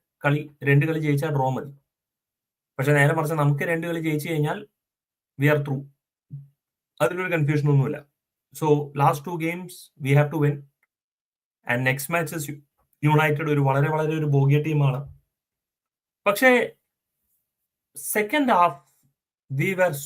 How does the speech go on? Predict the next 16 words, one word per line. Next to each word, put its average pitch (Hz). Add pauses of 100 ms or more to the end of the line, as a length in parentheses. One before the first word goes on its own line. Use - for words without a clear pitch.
(320)
so, 180
so 151
better. -
സെക്കൻഡ് 190
ഹാഫ് 180
നമ്മള് 160 (580)
നമ്മുടെ 151 (1400)
റീസ് 160
ജെയിംസിന്റെ 185
സബ്സ്റ്റിറ്റ്യൂഷൻ 160
കൊണ്ടുവന്നു. 135 (800)
കൈസഡോ 170
ലാവിയ 156
പിവറ്റിനെ 143
ഇറക്കി. 127 (800)
എന്നിട്ട് 139